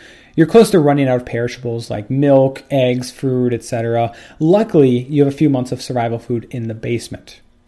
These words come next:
You're not worried at this point about food. If anything, you're the most worried about fuel for your cars. You have a few five-gallon cans in the garage, but that's it. Gas stations are rationing gas sales,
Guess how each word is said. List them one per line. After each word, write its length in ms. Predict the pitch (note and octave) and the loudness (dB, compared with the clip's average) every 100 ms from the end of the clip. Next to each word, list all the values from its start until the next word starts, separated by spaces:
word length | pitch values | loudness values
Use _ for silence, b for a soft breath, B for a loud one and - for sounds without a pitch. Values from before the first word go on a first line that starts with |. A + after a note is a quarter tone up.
| _ _ | _ _
You're 160 | - A#3+ | 0 2
not 120 | D4+ | 4
worried 320 | F3 F3 E3+ | 6 8 6
at 180 | C#3 C3 | 4 0
this 160 | C#3+ C3+ | -2 -2
point 300 | C#3+ B2+ B2 | -2 -4 -4
about 340 | A#2+ A#2+ - | -2 -4 -4
food. 640 | - - F3+ D#3+ B2 A#2 - _ | -20 0 4 4 2 -2 -14 _
If 320 | - D#3 D#3 | -10 -6 2
anything, 460 | F#3+ F#3+ D#3+ C3+ B2 B B B | 4 4 4 0 -2 B B B
you're 280 | - D3+ F3+ | -4 4 6
the 80 | E3 | 8
most 280 | E3 G3+ F#3 | 6 4 4
worried 140 | E3 | 4
about 220 | C#3+ B2+ | 4 2
fuel 440 | - - E3+ E3+ B2+ | -4 -2 4 6 4
for 160 | - | 0
your 160 | A#2+ A2 | -8 -8
cars. 760 | - - C3+ C3 - - - - _ _ _ _ | -12 -12 -6 -6 -8 -14 -20 -20 _ _ _ _
You 120 | B3 | 4
have 100 | C4 | 4
a 40 | - | 4
few 300 | F#3 F3+ D3 B B | 4 4 2 B B
five-gallon 880 | - - D3 D3+ E3+ C3+ D3 C#3 C3 | -14 -4 0 4 4 4 2 2 -2
cans 360 | C3+ C#3 C3 B2+ | -6 -6 -6 -6
in 80 | B2 | -8
the 60 | |
garage, 460 | A2+ B2+ B2 B2 - | -8 -6 -4 -6 -8
but 100 | C3+ | -2
that's 240 | F#3 F3 | -2 0
it. 320 | D#3 - - _ _ _ _ - | 0 -2 -10 _ _ _ _ -8
Gas 280 | D3+ F#3 F#3+ | -4 -4 0
stations 400 | D#3 C3+ B2+ A#2+ | -2 0 -6 -6
are 160 | C3+ | -6
rationing 640 | B2 B2+ C#3 C3 - C3+ | -4 -2 -4 -6 -6 -6
gas 280 | B2 A2 A2+ | -4 -4 -6
sales, 300 | - A#2 A2+ | -6 -6 -6